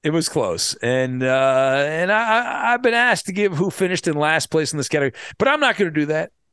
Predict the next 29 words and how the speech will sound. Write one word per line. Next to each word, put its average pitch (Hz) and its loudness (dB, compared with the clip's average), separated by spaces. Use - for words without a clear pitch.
I'm 170 0
not 180 0
gonna 147 -2
do 139 2
that. 135 0
I'm 143 -2
not 147 0
gonna 135 0
go, 151 0
'cause 220 0
I 277 2
don't 277 0
wanna 143 2
offend 120 -2
somebody 110 -2
I 104 0
work 104 -2
with. - -8
Well, 285 2
there 311 2
was 262 2
one 202 0
person, 156 0
Danny, 127 2
that, 127 -2
uh, 156 2
let's 285 0
just 226 0
say 151 2